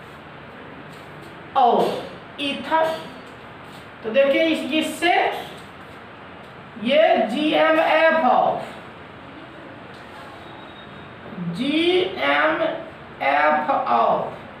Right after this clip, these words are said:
alcohol और ये जीएमएफ़ of ether।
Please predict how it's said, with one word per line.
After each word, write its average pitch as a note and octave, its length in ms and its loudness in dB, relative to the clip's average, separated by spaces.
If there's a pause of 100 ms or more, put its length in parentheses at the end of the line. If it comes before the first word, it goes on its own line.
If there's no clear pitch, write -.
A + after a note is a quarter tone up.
(140)
alcohol C4+ 800 4 (2750)
और B3 260 6
ये C#4+ 580 4 (1600)
जीएमएफ़ D4 1500 4
of - 480 4 (520)
ether। - 480 -4